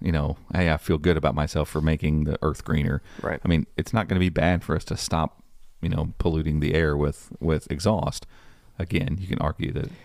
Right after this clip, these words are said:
Speaker 2: It's a long-term thing.
Speaker 1: Yeah, I
Speaker 2: Um,
Speaker 1: think once they figure out how to make all of these things in ways that are, uh, more efficient, um, you know, then all of a sudden, if the, the production of these cars doesn't cause such,
Speaker 2: Yeah.
Speaker 1: uh, carbon emission,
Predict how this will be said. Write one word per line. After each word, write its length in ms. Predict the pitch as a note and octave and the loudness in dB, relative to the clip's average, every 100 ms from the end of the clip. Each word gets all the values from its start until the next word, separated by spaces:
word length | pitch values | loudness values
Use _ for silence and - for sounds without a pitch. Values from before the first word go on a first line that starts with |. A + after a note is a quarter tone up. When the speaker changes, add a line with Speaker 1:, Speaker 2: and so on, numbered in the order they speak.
| - - | -20 0
Speaker 2:
It's 100 | A#3 | 4
a 40 | |
long-term 1000 | C3+ A#2 A2 G2+ G2+ - F2 A#1+ - - F3 | 6 8 8 6 -2 -2 -2 -4 -10 -12 -14
thing. 420 | - - - F#2 D#3 E3 - | -10 -4 -4 -6 -10 -10 0
Speaker 1:
Yeah, 180 | E2+ E2+ | 4 4
I 40 | |
Speaker 2:
Um, 60 | F#2+ | 4
Speaker 1:
think 200 | A#2+ A#2 | 4 4
once 160 | A#2+ | 2
they 100 | G#2 | 2
figure 240 | - G2 F#2 | 0 0 2
out 60 | |
how 80 | F#2+ | 2
to 80 | E2+ | 2
make 440 | D#2+ E2+ E2+ - - - | 4 4 2 -2 -10 -4
all 200 | F2+ F2 | 0 0
of 100 | D2+ | 0
these 320 | D#2 D#2 - | 0 -2 -4
things 680 | - - D#2+ D2 D#3 - - - | -8 0 0 2 -2 -6 -12 -4
in 220 | E2+ D#2+ | 0 0
ways 300 | D#2 D2 C#2+ | 2 0 0
that 120 | D#2 D2 | -2 0
are, 220 | D2+ D#2 - - - - | 0 -2 -6 -18 -12 -6
uh, 140 | - | -4
more 220 | C2 E2 E2+ | 0 0 0
efficient, 600 | - F#2+ - - - - - - | 0 -2 0 -4 -4 -8 -12 -8
um, 460 | A#2 - D2 E2 E2+ - - | -4 -2 -2 -2 -4 -6 -2
you 100 | E2+ | 0
know, 200 | - A2+ - | 0 -2 -2
then 340 | F2+ F#2+ F2+ | 4 6 6
all 120 | C2 D#2+ | 4 2
of 40 | |
a 40 | D2+ | 2
sudden, 280 | E2 D#2+ | 2 4
if 140 | D#2 - | 2 2
the, 180 | D#2+ - | 0 0
the 120 | - | -2
production 640 | - F#2+ - G2 - F2+ | -2 -2 2 2 2 0
of 120 | D#2 D2+ | 0 2
these 160 | D2 | -2
cars 340 | - D#2+ D2+ - | 0 2 2 2
doesn't 180 | D#2+ D2+ | -2 -2
cause 260 | - D2+ | -2 -2
such, 340 | - - - - - - - - | 0 -4 -4 -10 -8 -8 -8 -2
Speaker 2:
Yeah. 60 | - | 2
Speaker 1:
uh, 240 | D2+ C#2+ | 2 2
carbon 360 | - E2 D2+ C#2+ | 0 2 2 2
emission, 420 | C#2+ C#2+ D2+ D2 | 0 2 0 0